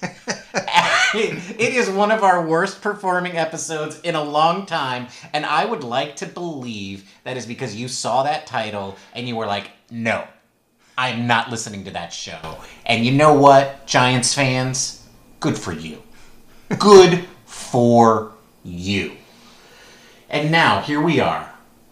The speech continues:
The N F L season is over. Pitchers and catchers are reporting. So, it feels appropriate, Matthew, that we would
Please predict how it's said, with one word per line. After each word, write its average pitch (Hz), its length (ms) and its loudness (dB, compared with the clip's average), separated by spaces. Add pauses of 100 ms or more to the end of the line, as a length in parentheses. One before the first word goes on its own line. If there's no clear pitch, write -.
(600)
The 107 180 -8
N 135 140 0
F 147 180 -2
L 135 220 4
season 123 480 -6
is - 240 -8
over. 127 720 -2
Pitchers 147 420 -6
and 87 160 -12
catchers 120 640 -6
are 95 160 -4
reporting. 139 720 -6 (240)
So, 170 460 2
it - 140 -6
feels 175 300 -6
appropriate, 170 760 -2
Matthew, 82 480 -12 (2250)
that 147 320 0
we 165 200 0
would 156 680 -2